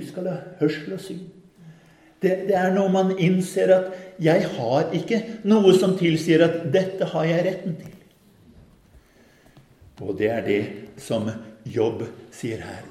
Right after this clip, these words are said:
Det er noe galt i verden. Men vi har en Gud.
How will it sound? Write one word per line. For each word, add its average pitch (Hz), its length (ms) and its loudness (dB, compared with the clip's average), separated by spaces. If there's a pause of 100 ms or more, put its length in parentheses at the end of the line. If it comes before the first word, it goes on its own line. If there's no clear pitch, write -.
Det 165 160 -4
er 143 200 -4
noe 165 160 -2
galt 185 360 -6
i 247 120 -10
verden. - 320 -8 (1300)
Men - 200 -10
vi 127 120 -8
har 120 480 -6
en 156 200 -6
Gud. 185 400 -14